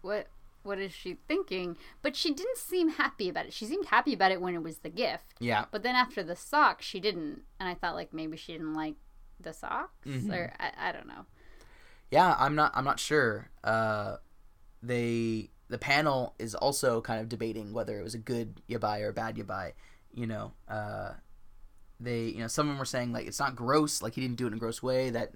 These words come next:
Speaker 2: she didn't seem grossed out, but, you know, it
Speaker 1: Mm-hmm.
Speaker 2: was more of a sweet thing." But, uh, they also talk about that maybe he's laying it on too thick, um,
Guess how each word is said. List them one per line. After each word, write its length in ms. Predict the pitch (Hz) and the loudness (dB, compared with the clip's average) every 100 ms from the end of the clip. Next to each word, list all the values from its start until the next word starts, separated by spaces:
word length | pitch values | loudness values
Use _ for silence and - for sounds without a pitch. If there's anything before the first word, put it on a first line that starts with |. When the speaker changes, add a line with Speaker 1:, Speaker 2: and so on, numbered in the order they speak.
| - | -6
Speaker 2:
she 140 | - | -4
didn't 140 | 117 107 | -4 -4
seem 240 | 139 135 | -2 0
grossed 260 | 127 120 - | 0 0 2
out, 320 | 123 120 - - | 2 2 0 -4
but, 160 | 104 | -4
you 80 | 208 | -4
know, 200 | 208 107 | -4 -4
it 20 | |
Speaker 1:
Mm-hmm. 80 | 98 | -4
Speaker 2:
was 160 | - - | -4 -4
more 120 | 113 | -6
of 60 | 107 | -6
a 40 | |
sweet 300 | - 160 156 | -4 -6 -4
thing." 400 | 139 139 135 131 - - - - - | -6 -6 -6 -8 -12 -20 -20 -12 -6
But, 460 | 113 - - - - - | -4 -6 -8 -10 -10 -8
uh, 420 | 107 110 107 101 - - - - - - | -4 -2 -2 -4 -6 -14 -20 -20 -16 -8
they 200 | 107 - | -6 -2
also 680 | 107 113 127 113 110 107 - - - - - - | -2 -2 -2 -2 -4 -8 -14 -20 -20 -20 -20 -12
talk 240 | - 110 | -8 -4
about 340 | 113 113 110 - | -2 0 -2 -2
that 240 | 113 - - | -4 -4 -6
maybe 240 | 110 113 | -4 -2
he's 180 | 120 117 | -2 -4
laying 200 | 113 120 | -2 -2
it 60 | 123 | 0
on 180 | 123 117 | -2 -2
too 160 | 120 | -6
thick, 460 | - - - - - - - - - | 0 -2 -2 -16 -18 -20 -20 -20 -12
um, 540 | 107 107 107 104 101 | -6 -4 -4 -4 -8